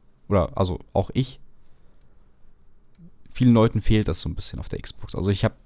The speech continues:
natürlich die Switch und P S fünf, da kommen halt die meisten J R P Gs oder auf dem P C. Und mein Ding war immer so, ey, ich möchte das alles mal auf meiner Konsole haben, bitte. So, und jetzt kommt das alles, ein Ni no Kuni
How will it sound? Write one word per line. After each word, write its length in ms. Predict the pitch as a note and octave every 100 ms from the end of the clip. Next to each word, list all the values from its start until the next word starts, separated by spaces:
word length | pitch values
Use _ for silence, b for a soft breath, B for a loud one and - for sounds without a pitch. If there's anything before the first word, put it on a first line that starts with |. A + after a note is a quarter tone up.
| -
natürlich 260 | G2 A2 G#2
die 80 |
Switch 360 | G2 C#3 C#3+ -
und 180 | - G2
P 100 | G#2
S 140 | F#2+
fünf, 440 | - C3+ C3+ C3 -
da 140 | F2+ F#2+
kommen 220 | A2+ G#2
halt 140 | G2
die 40 | G2
meisten 320 | F#2 F2+ G2
J 160 | A#2+ A#2+
R 80 |
P 120 | B2 G#2+
Gs 240 | G#2+ G#2
oder 100 | E2+
auf 100 | E2
dem 100 | -
P 80 | -
C. 320 | - A#2 A#2+ b b b b
Und 240 | G2+ -
mein 260 | G#2 A#2+ C#3
Ding 180 | B2+ B2
war 120 | A#2
immer 200 | A#2 A#2
so, 220 | A2 A2+ -
ey, 120 | B2
ich 140 | B2+ B2+
möchte 200 | B2+ A#2
das 160 | A#2
alles 240 | - A#2+ B2+
mal 100 | A2
auf 140 | -
meiner 200 | G2 G#2
Konsole 440 | - A2 G#2 G#2 G2+
haben, 280 | F#2 E2+
bitte. 280 | - - F2 - b b
So, 180 | - E2+
und 100 | F#2+
jetzt 180 | A2+
kommt 200 | - B2
das 120 | G#2+ G2
alles, 260 | F2+ F#2
ein 140 | G2+ G2
Ni 80 | A#2
no 120 | A2
Kuni 460 | - A2+ A2+ A2